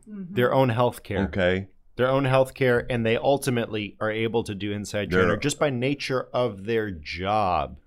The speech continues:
Speaker 3: Correct. And
Speaker 2: They can
Speaker 3: their,
Speaker 2: topple
Speaker 3: their
Speaker 2: a whole
Speaker 3: own
Speaker 2: industry.
Speaker 3: healthcare, their own, uh, ways of being able to develop their own types of retirement plans.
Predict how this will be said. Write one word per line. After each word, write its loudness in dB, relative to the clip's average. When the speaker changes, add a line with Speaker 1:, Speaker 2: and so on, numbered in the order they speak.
Speaker 3:
Correct. -2
And 2
Speaker 2:
They 2
can 4
Speaker 3:
their, 4
Speaker 2:
topple 2
Speaker 3:
their 6
Speaker 2:
a 6
whole 6
Speaker 3:
own -4
Speaker 2:
industry. 6
Speaker 3:
healthcare, 4
their 2
own, 2
uh, 2
ways 2
of -4
being 4
able 2
to -4
develop 0
their 2
own 0
types -2
of -4
retirement 2
plans. 0